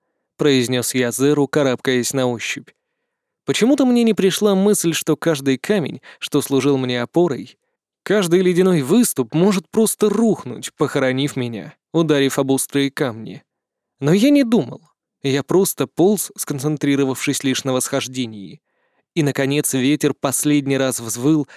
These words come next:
обдав меня очередной порцией льдинок, и затих, словно бы его и не было. Выползая на плоскую поверхность, я ощутил тепло,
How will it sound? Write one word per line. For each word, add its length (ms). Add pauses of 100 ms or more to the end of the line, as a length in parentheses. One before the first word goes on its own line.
(100)
обдав 400
меня 240
очередной 480
порцией 600
льдинок, 560 (220)
и 80
затих, 600 (180)
словно 400
бы 120
его 240
и 80
не 180
было. 300 (640)
Выползая 600
на 120
плоскую 460
поверхность, 640
я 160
ощутил 480
тепло, 460